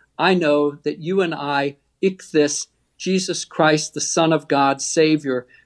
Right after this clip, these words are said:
we are in the body of Christ together." To glorify God in bearing, in bearing this name, to be those, to those who are called brothers by Christ, who is not ashamed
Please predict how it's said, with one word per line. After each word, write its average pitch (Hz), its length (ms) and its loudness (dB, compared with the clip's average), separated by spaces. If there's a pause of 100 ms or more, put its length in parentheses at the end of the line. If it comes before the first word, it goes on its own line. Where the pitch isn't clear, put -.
(100)
we 160 420 4
are 147 460 -2
in 160 160 0
the 147 80 -2
body 139 400 0
of 135 160 -6
Christ - 600 -6
together." 127 520 -2 (960)
To 165 100 0
glorify 185 600 2
God 143 500 -4 (220)
in 151 220 -6
bearing, 147 540 2 (180)
in 147 180 0
bearing 151 400 2
this 143 260 -2
name, 123 320 -6
to - 120 -8
be 147 120 4
those, 156 500 4 (280)
to 156 80 0
those 165 340 4
who 156 120 0
are 131 180 -4 (480)
called 190 380 0
brothers 185 380 -2
by 156 160 -4
Christ, 156 460 -6
who 143 100 -8
is 139 120 -12
not 170 340 0
ashamed 131 580 -4